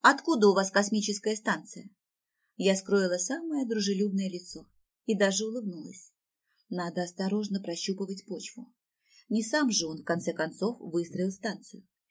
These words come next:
Не верю, что такое вообще возможно. Думаю, подобное и Ковалю не под силу. Тут явно работало множество существ. Потребовались инженеры, техники, учёные.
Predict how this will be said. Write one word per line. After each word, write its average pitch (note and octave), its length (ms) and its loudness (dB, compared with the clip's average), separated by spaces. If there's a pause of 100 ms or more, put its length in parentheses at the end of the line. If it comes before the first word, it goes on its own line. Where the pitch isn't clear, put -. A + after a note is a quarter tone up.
(220)
Не G3+ 200 6
верю, G#3+ 360 0 (200)
что - 200 2
такое F3+ 420 2
вообще F3 360 -2
возможно. F#3+ 600 -6 (440)
Думаю, C#4+ 460 4
подобное A3+ 600 2
и G3+ 160 -2
Ковалю G3 520 -2
не F#3+ 140 2
под G#3+ 200 -6
силу. F#3+ 360 -10 (440)
Тут F#3 160 -2
явно F#3 400 2
работало F3+ 540 -2
множество F3 500 -6
существ. F#3+ 680 -8 (500)
Потребовались F3+ 720 2
инженеры, F3+ 800 -4
техники, E3+ 680 -4
учёные. G3+ 540 -4